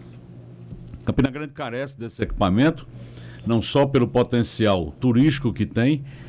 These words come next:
mas, acima de tudo, por conta da, das indústrias, do parque industrial que tem.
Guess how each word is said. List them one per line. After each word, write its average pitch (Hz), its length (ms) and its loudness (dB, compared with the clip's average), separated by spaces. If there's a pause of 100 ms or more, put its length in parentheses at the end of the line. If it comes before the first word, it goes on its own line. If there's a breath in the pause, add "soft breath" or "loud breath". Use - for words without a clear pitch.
(120 loud breath)
mas, 113 160 0
acima 143 320 2
de 151 100 4
tudo, 147 300 2
por 139 220 0
conta 143 300 4
da, 139 300 2 (100)
das 135 240 2
indústrias, 139 800 4 (320 loud breath)
do 107 120 2
parque 139 520 2
industrial 98 520 2
que - 100 -10
tem. 131 320 2